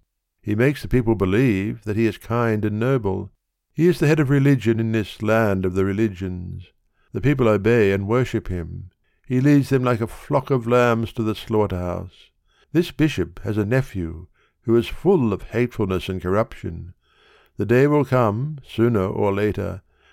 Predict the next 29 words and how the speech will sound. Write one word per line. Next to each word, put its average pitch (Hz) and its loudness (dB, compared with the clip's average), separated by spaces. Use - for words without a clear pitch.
when 110 0
he 113 4
will 110 4
place 120 2
his 95 -2
nephew 107 0
on 92 -2
his 90 -4
right 92 -2
and 95 -8
Faris 117 2
Effendi's 110 0
daughter 104 0
on 104 -2
his 104 2
left, 110 -4
and 107 -2
holding, 120 2
with 107 -4
his 98 0
evil 104 2
hand, 98 -2
the 98 -2
wreath 123 0
of 107 0
matrimony 104 -2
over 110 2
their 104 2
heads, 98 -4